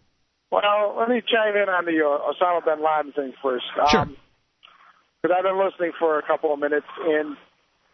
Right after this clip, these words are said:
Speaker 1: you asked a question about if he was a C I A, why wouldn't he, you know, why wouldn't he say all these things to the American people? But you gotta remember, he's also talking to his own people. So if he is a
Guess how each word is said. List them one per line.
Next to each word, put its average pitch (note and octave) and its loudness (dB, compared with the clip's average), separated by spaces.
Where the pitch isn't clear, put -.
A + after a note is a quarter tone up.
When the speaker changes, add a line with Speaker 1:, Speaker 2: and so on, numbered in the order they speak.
Speaker 1:
you A#3+ 2
asked A3+ 0
a G3 0
question G3+ 0
about E3+ 0
if G#3 0
he A3+ 0
was G#3 2
a F3 -8
C A3 2
I F#3 2
A, E3+ 2
why F3 2
wouldn't F3+ -2
he, F3+ -4
you E3 0
know, D3+ 0
why E3 2
wouldn't F3 -2
he E3+ -6
say F3+ 2
all E3+ 2
these E3 -6
things E3 -2
to - -20
the E3+ 0
American E3 0
people? F3 0
But - -14
you F#3+ -8
gotta B3 2
remember, G#3+ 0
he's F#3+ -2
also A3+ 0
talking G#3 -2
to F3+ 0
his E3 0
own F#3 0
people. C3+ -4
So F#3 2
if E3+ -2
he F#3+ -2
is A#3 2
a B3 0